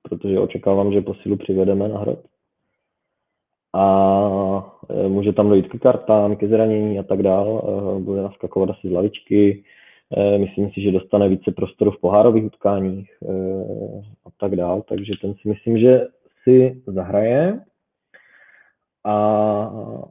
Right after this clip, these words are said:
možná by mě úplně nepřekvapilo, kdyby, e, se do týmu výrazněji zapojil, e, stoper Macej,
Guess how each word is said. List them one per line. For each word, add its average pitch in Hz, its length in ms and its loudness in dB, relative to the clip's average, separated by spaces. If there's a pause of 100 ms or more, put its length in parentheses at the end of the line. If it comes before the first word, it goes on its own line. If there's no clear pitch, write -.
(160)
možná 131 460 0
by 165 100 2
mě 165 260 -4
úplně 143 420 -2
nepřekvapilo, 139 1000 2
kdyby, 120 880 4
e, 110 1400 0 (880)
se 117 100 4
do 117 320 4 (280)
týmu 117 460 0
výrazněji 107 720 0
zapojil, 104 920 0
e, 107 500 -2
stoper 98 460 -4
Macej, 87 640 -8